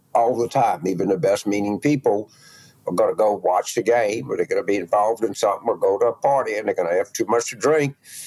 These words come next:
And you gotta be productive the next day. And this stuff can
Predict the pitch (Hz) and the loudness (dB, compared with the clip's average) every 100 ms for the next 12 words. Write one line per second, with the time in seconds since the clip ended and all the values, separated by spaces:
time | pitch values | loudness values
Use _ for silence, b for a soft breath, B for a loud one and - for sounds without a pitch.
0 | B B - 101 110 110 101 110 110 110 | B B -4 0 0 -2 -2 0 0 0
1 | 90 117 - 127 123 117 123 117 120 127 | 0 -4 -2 0 0 0 -4 -2 0 0
2 | - 120 151 127 110 98 - 104 101 92 | 0 0 2 0 -4 -6 -2 -2 -2 -4
3 | - - 101 - 120 117 - _ - 90 | -8 -6 -4 0 0 0 -4 _ -4 -4